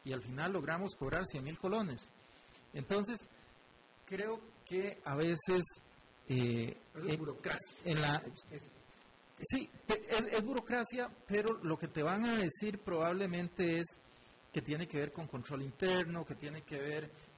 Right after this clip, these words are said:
Speaker 1: con, eh, asegurarnos, eh, que los recursos públicos se estén gastando bien, etcétera. Entonces,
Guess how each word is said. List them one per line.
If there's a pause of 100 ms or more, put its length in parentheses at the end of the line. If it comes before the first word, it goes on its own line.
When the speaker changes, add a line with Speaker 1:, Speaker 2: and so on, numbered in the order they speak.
(120)
Speaker 1:
con,
eh,
asegurarnos, (360)
eh,
que
los
recursos
públicos
se
estén
gastando
bien,
etcétera.
Entonces,